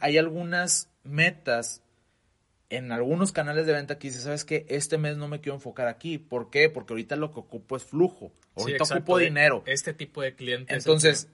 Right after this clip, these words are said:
Speaker 1: si ya vi que este canal de venta o esta uni-, unidad de negocio me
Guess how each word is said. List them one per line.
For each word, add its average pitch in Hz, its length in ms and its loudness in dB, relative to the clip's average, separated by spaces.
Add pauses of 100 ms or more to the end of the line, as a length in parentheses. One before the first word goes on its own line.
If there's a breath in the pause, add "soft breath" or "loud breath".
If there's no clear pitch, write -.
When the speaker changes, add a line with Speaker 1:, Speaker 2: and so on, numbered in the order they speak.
(320)
Speaker 1:
si 147 340 -2
ya 156 200 10
vi 190 320 2
que 143 280 4
este 170 280 -4
canal 151 280 -4
de 156 80 4
venta 123 360 -2
o 117 220 4
esta 160 260 4
uni-, 147 560 -8
unidad 120 320 0
de 131 80 2
negocio 123 480 -8 (880)
me 110 400 -10